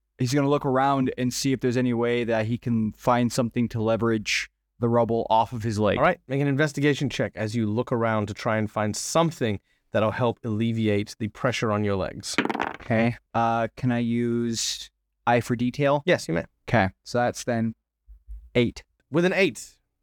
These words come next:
Speaker 2: you look around and you find, uh, just a bit of broken furniture. You wedge it between some of the rocks to try and release your leg that is pinned under this stone.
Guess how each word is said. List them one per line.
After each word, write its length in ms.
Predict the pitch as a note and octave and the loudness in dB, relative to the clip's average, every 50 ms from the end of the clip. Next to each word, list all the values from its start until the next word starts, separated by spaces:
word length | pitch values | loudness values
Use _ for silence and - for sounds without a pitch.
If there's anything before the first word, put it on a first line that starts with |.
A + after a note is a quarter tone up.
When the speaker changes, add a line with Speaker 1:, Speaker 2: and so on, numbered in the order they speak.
| _ - | _ -6
Speaker 2:
you 140 | B2 C3 C#3+ | -2 0 2
look 180 | D#3 F3+ - | 2 2 2
around 360 | F#3 E3+ E3+ D3+ C#3 B2 A#2+ - - | 2 2 2 4 2 2 -2 -4 -4
and 80 | C3 C3+ | -4 -4
you 80 | B2+ | -4
find, 560 | - - - C#3+ C#3 C#3 C#3 C#3 C3+ C3 B2+ | -4 -4 -2 0 0 2 2 2 2 0 0
uh, 320 | - - A#2+ A#2 A2 A2 A2+ | 0 0 0 2 2 2 0
just 220 | A#2 C3+ B2+ - | -2 -4 -2 -2
a 40 | C#3 | -2
bit 200 | B2 A2+ C#3+ C3+ | 0 2 2 2
of 160 | C3 B2 A2 | 2 0 0
broken 360 | A2 A#2+ B2 C3 B2 C#3 B2 | 0 2 2 2 2 0 -2
furniture. 580 | G#2+ - - A2 A2+ A2+ G#2+ - - F#2 F2+ - _ _ _ _ _ _ _ _ _ _ - | -4 -2 0 0 0 0 0 -2 -2 -2 -2 -4 _ _ _ _ _ _ _ _ _ _ -6
You 180 | B2 C3 C3 B2+ | -4 -2 -2 -2
wedge 340 | A#2+ B2+ D3+ D#3+ E3 C#3 C#3+ | 2 2 4 4 4 2 0
it 120 | D#3 G#2+ | -2 -2
between 320 | A2+ B2+ - - D3 C3+ B2 | -2 -8 -6 -4 -4 -2 -2
some 160 | - C#3 A#2+ | 0 0 0
of 60 | A#2 | 2
the 80 | A2 G#2+ | 2 2
rocks 300 | A2 A2+ A2 G#2+ - - | 2 2 2 0 -2 -8
to 80 | B2 | -12
try 220 | A2 - C3 A#2+ A#2 | -8 -2 0 0 2
and 200 | A2+ G#2+ A2 A2 | 2 0 0 0
release 440 | A#2 A#2 A#2 A#2+ B2+ B2 A#2 - - | 0 0 0 0 0 0 0 -2 0
your 160 | A#2 A2 G#2+ | 0 2 2
leg 280 | A2 A2+ A2+ A2+ G2+ | 2 2 2 2 2
that 100 | G2 G#2+ | 0 -2
is 80 | G2+ F#2+ | -2 -4
pinned 340 | - - - - B2 A#2+ A2 | -6 -6 -2 0 0 0 2
under 220 | F#2+ G#2 G#2+ G#2+ | 2 0 0 0
this 160 | G#2 G#2 G2 | 0 -2 -4
stone. 500 | - - - - A2+ A2+ G2 F#2 F2+ F2 | -4 -6 -4 0 2 2 2 2 -2 -4